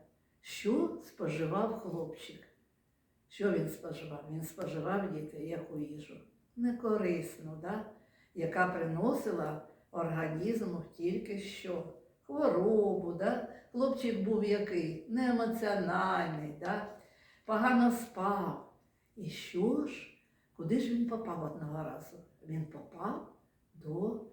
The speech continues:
чарівниці, в країну чудес. І що вона йому приготувала, дітки? Вона йому приготувала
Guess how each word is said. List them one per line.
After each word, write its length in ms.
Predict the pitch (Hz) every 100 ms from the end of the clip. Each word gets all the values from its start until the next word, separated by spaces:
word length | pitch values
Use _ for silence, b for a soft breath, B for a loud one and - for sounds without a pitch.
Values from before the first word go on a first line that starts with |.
| -
чарівниці, 1160 | - 165 160 151 156 156 175 160 - - 147 151 b b
в 60 | b
країну 640 | 156 156 160 185 180 175
чудес. 680 | - 175 156 156 151 - - b b -
І 80 |
що 220 | 151 - 151
вона 280 | 175 233
йому 240 | 285 302 294
приготувала, 760 | 311 294 302 302 262 175 165
дітки? 480 | 156 151 - - - - b b 165
Вона 240 | 160 156
йому 200 | 147 147
приготувала 960 | - 143 143 - 147 151 254 285 277